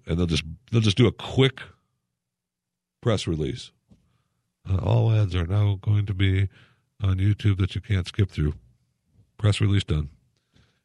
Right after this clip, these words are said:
And so you're gonna hit play, and that ad's gonna start, and you're gonna think it's the six-second ad, and thirty to sixty seconds later, you're still into the commercial world.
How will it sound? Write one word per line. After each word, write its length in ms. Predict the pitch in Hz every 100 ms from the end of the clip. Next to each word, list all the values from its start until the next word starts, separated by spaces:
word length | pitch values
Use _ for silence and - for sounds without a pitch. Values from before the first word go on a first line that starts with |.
| -
And 160 | 107 95
so 160 | 113
you're 180 | 110 120
gonna 300 | 120 117 107 - _ _ _ _ _ _ _ _ _ _
hit 260 | 127 123
play, 520 | - 123 123 123 120 - _ _ -
and 260 | 92 87
that 160 | 92 98
ad's 300 | 107 110 101
gonna 200 | 104 98
start, 460 | - 110 104 95 95
and 100 | 95
you're 100 | 98
gonna 140 | 95
think 220 | - 101
it's 120 | 90
the 100 | -
six-second 600 | 92 117 - - 104 113 98
ad, 380 | 95 98 98 - _ _ _ _ _ _
and 400 | 95 87 82 73
thirty 600 | - - 113 123 123 123
to 260 | - 80 78
sixty 500 | - 143 135 - 135
seconds 460 | 147 135 143 120
later, 560 | 123 82 76 78 76 78 _ _ _ _ _ _ _ _ _ _ _ _ _ _ _ _ _ _
you're 220 | - 90
still 260 | 87 95 92
into 140 | 87
the 120 | 85 82
commercial 460 | 85 87 - 85
world. 320 | 78 78 67